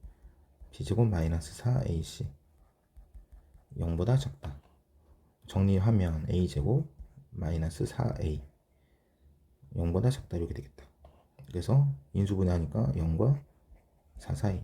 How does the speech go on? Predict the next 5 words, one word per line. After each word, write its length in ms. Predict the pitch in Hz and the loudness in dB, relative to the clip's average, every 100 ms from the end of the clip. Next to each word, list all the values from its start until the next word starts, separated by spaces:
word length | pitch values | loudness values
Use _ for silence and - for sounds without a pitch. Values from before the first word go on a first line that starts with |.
| - | -10
이렇게. 360 | - - - - _ _ _ _ _ _ _ _ - - _ | -14 -14 -16 -20 _ _ _ _ _ _ _ _ -20 -20 _
음, 100 | 90 87 | -10 -2
그래서 500 | 127 120 87 87 80 78 - - - | 2 2 2 -2 -4 -10 -14 -20 -4
공통범위를 560 | 98 98 120 110 98 90 | -2 2 4 4 4 2
구하면 600 | 80 78 82 80 78 | -2 -4 -2 -2 -6